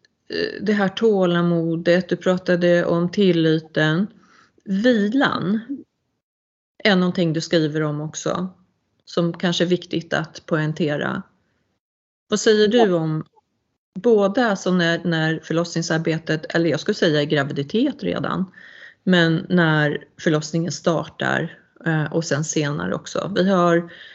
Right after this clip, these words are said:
haft en kanske tradition av att, eh, putsa fönster eller springa i trappor eller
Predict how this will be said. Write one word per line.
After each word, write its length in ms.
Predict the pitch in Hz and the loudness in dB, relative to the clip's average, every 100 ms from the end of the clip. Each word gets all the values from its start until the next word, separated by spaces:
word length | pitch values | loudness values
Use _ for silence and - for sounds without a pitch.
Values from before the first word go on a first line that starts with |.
| - _ - - 190 | -20 _ -20 -6 -2
haft 360 | 233 196 - | 0 -2 0
en 260 | 190 190 185 - | 2 2 2 -2
kanske 300 | 202 185 175 | 0 0 -2
tradition 800 | - 185 196 214 240 311 214 151 | 0 0 2 2 2 2 2 0
av 220 | 151 143 | -2 -2
att, 400 | 147 156 - - | -2 -4 -12 -2
eh, 280 | 151 151 156 170 175 - | 0 2 0 -6 -6 -4
putsa 300 | 170 - 175 | -2 -2 -4
fönster 640 | 151 143 160 - - 139 | -2 -2 -6 -6 -2 0
eller 400 | 147 147 151 156 | 0 0 -2 -4
springa 360 | 156 - 156 151 | -6 -4 -2 -2
i 40 | |
trappor 720 | 156 165 - _ - - 156 | -2 -6 -8 _ -6 -2 -2
eller 360 | 156 156 - | -2 -2 -2